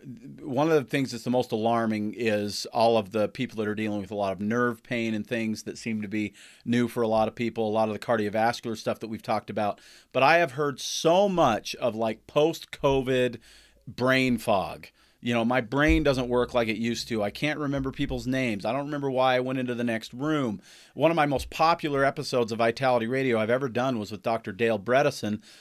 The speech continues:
talking about, uh, the prevention of dementia and Alzheimer's. And there's a real genuine concern about preventative medicine for the brain, but also the here and now. How do I just think more clearly? And Brain Awake is a pretty unique formula in that category.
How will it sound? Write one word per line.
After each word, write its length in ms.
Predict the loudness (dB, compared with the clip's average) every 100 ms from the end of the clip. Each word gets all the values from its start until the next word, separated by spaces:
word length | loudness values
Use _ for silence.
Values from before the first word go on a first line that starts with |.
| _
talking 460 | 0 2 2 2 -2
about, 580 | 0 0 2 2 0 -6
uh, 340 | -2 2 2 2
the 120 | -2
prevention 440 | -2 -2 -2 -4
of 120 | -4
dementia 460 | -2 0 0 -2 -2
and 80 | 0
Alzheimer's. 760 | 0 0 0 -2 0 0 -2 -6 -16 -20 -10
And 220 | -2 0 2
there's 180 | 2
a 80 | 0
real 540 | 0 0 4 6 4 -2 _
genuine 640 | -10 0 2 4 2 2 0
concern 800 | 0 -4 -2 0 2 2 0 -2 -8 _
about 420 | -4 2 4 2
preventative 680 | -2 -6 -2 0 4 4 4
medicine 460 | 2 0 -2 -4 -4
for 120 | -4
the 80 | -4
brain, 500 | -4 -2 -2 -2 -4 -12 _
but 120 | 6
also 340 | 8 8 4 2
the 80 | 0
here 260 | 2 2
and 160 | 2 2
now. 440 | 2 4 4 2 -2 _ 0
How 100 | 4
do 100 | 6
I 80 |
just 300 | 4 2 -4
think 260 | -2 -4 -2
more 200 | -2 -2
clearly? 640 | -2 0 4 4 2 -2 -8 -18 _ -4
And 180 | -2 0
Brain 280 | 2 2
Awake 260 | 2 2 0
is 80 | -2
a 80 | -4
pretty 360 | -4 -2 0
unique 340 | 0 0 -4 -6
formula 420 | -4 -2 -4 -4
in 60 |
that 180 | -6 -10
category. 560 | -6 -4 -4 -8 -10